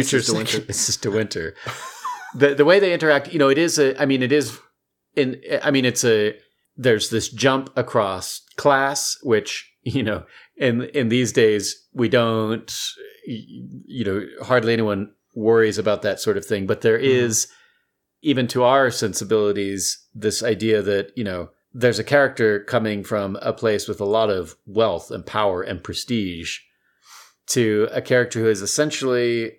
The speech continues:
Speaker 1: just a, a little, you know, nobody is
Speaker 2: Yeah,
Speaker 1: the way
Speaker 2: yeah.
Speaker 1: that, that both films show. And there is this dynamic of, even though he's not in either version a harsh man, he is a man who is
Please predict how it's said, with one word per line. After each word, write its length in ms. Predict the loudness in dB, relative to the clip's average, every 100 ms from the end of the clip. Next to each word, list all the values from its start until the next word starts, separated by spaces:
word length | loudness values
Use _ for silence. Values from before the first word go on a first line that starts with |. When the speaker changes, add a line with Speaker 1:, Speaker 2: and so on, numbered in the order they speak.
| -12
Speaker 1:
just 340 | -8 -8 -10 -18 _
a, 440 | 0 0 0 -2 -4 _ _
a 60 | -4
little, 560 | 0 0 0 0 -2 -10 -10
you 160 | -6
know, 120 | -4 -4
nobody 580 | 0 0 0 -4 -10 -14 -6
is 120 | 0
Speaker 2:
Yeah, 140 | 2 2
Speaker 1:
the 60 |
way 100 | 2
Speaker 2:
yeah. 60 | 2
Speaker 1:
that, 300 | 2 0 -2 -10 _ _ _ _ _ _ -4
that 200 | -2 2
both 220 | 0 0
films 360 | -2 -2 -6 -12 _ -20 -20 -14
show. 320 | -2 2 2
And 240 | 2 0 2
there 140 | 4
is 220 | 4 2 0
this 160 | -2
dynamic 600 | 2 0 2 0 -2 0
of, 260 | 2 2 0
even 300 | -2 -2 0
though 200 | 2 2
he's 260 | 0 -2 -2
not 420 | 0 0 -2 -8 -18 _ _ _ -6
in 120 | -2
either 220 | 0 0
version 400 | 0 -2 -4 -10 -12 _ _
a 80 | -12
harsh 480 | -6 0 0 0 -2
man, 380 | -2 -2 -6 -10
he 340 | -10 -4 -4 -2
is 560 | -2 -2 -2 -4 -6 -10 _ _
a 60 | -4
man 240 | 0 0
who 80 | 0
is 220 | -2 -4